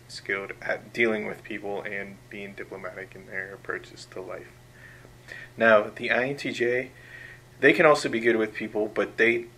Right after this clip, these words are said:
are better with structures and organ-, organizing things. They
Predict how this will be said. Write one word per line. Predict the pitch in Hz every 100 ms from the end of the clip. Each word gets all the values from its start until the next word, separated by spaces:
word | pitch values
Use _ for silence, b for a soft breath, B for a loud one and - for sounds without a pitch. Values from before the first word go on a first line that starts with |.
| - -
are | 110 107 101
better | 101 - 110 104 104
with | 104 101 98 -
structures | - - - 107 - 107 104
and | 110 101 98
organ-, | 113 107 107 104 - -
organizing | 110 110 101 98 98 104 - -
things. | 98 98 - - - - - -
They | - 107 113